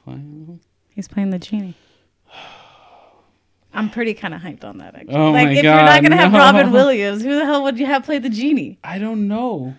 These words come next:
Speaker 2: I feel like Will Smith is a pretty good option.
Speaker 1: I
Speaker 2: I think
Speaker 1: feel
Speaker 2: Will
Speaker 1: like
Speaker 2: Smith is a pretty
Speaker 1: once,
Speaker 2: good
Speaker 1: I
Speaker 2: option.
Speaker 1: feel like once Robin Williams passed, they should have been like,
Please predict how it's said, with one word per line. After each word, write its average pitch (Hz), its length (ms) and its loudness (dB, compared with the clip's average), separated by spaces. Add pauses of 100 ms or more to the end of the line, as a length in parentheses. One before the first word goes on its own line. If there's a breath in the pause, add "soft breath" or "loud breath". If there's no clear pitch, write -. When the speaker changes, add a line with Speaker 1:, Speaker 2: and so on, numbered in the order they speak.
(320 soft breath)
Speaker 2:
I 220 80 -12
feel 294 120 -4
like 294 120 0
Will 262 180 -2
Smith 285 300 -4
is 262 100 -8
a 247 60 -12
pretty 262 280 -8
good 233 220 -4
option. 202 500 -6
Speaker 1:
I 147 80 -8
Speaker 2:
I - 40 -2
think 277 140 -4
Speaker 1:
feel 202 200 0
Speaker 2:
Will 220 60 0
Speaker 1:
like 220 180 0
Speaker 2:
Smith 180 100 -12
is - 80 -6
a - 40 -
pretty 175 160 -2
Speaker 1:
once, 170 100 -10
Speaker 2:
good 170 100 -8
Speaker 1:
I 156 140 -6
Speaker 2:
option. 156 160 -8
Speaker 1:
feel 180 120 -4
like 185 200 -8
once 156 220 -8
Robin 143 400 -4
Williams 139 420 -4
passed, 127 460 -16
they 120 100 -16
should 127 240 -14
have 123 100 -14
been 123 220 -12
like, 117 400 -14